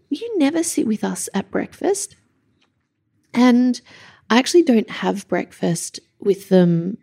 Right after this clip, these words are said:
during the week because I have my breakfast after I've dropped them off at school.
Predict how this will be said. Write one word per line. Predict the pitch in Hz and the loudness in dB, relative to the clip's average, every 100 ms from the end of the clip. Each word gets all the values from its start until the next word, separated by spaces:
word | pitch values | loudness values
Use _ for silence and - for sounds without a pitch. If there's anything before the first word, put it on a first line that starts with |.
| _ _ _ | _ _ _
during | - 185 170 | 0 2 2
the | 170 | 0
week | 165 233 240 - _ | 2 2 0 -6 _
because | - 185 185 170 196 - - | -8 -2 2 2 0 -6 -6
I | |
have | 185 185 185 | -2 -2 0
my | 180 | -2
breakfast | 170 - - 175 180 | -2 -8 -10 -8 -4
after | 170 - 185 | -4 -4 -4
I've | 170 165 - - | -4 -4 -8 -12
dropped | - - - | -6 -6 -6
them | 180 | -4
off | 170 - | -4 -6
at | - | -10
school. | - - - - 262 | -10 -6 -4 -2 -4